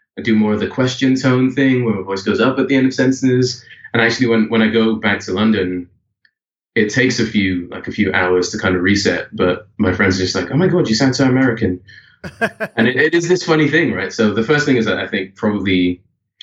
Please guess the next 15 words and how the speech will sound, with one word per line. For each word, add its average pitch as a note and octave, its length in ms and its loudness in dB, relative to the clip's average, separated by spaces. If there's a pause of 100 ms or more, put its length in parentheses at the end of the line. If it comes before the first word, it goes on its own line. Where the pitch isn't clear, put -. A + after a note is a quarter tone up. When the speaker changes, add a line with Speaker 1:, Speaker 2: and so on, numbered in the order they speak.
(120)
Speaker 1:
had C3 140 0
I C3 80 2
stayed B2 240 0
in G#2 80 2
the F#2+ 80 -2
U F#2 120 -4
K, F2 380 -2 (140)
um, F2 600 -6
I G2 160 2
would, F#2+ 500 0 (2000)
I C3 120 -2
would C3+ 100 2
have A#2+ 120 0
had B2+ 500 -2
that, - 360 -4